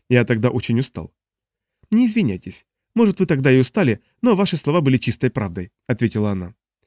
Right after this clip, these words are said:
«Я проснулась в четыре часа утра. Снотворное не очень-то помогло. Я всё думала и думала о нашем разговоре. Я отравляю всё вокруг.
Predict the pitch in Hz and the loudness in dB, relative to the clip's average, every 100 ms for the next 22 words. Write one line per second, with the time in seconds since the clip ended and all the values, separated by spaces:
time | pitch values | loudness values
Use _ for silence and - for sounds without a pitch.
0 | _ _ - 240 - 156 208 170 - 135 | _ _ -2 -2 0 -2 2 2 0 -2
1 | 151 131 135 127 117 - 95 _ _ - | 0 0 -2 -2 -4 -6 -12 _ _ -4
2 | 131 202 180 147 190 170 113 107 117 117 | -2 0 0 0 0 0 -2 -4 -4 -4
3 | 113 85 _ _ _ _ _ _ 127 117 | -6 -12 _ _ _ _ _ _ 0 0
4 | - 131 180 117 113 175 151 120 120 135 | 0 0 2 2 0 0 0 0 -2 -2
5 | 117 117 135 107 92 101 _ _ _ - | -2 0 -2 -4 -8 -16 _ _ _ -4
6 | 127 - 139 131 139 190 127 - 123 - | -4 -2 -2 0 2 0 0 -2 -4 -4
7 | - | -14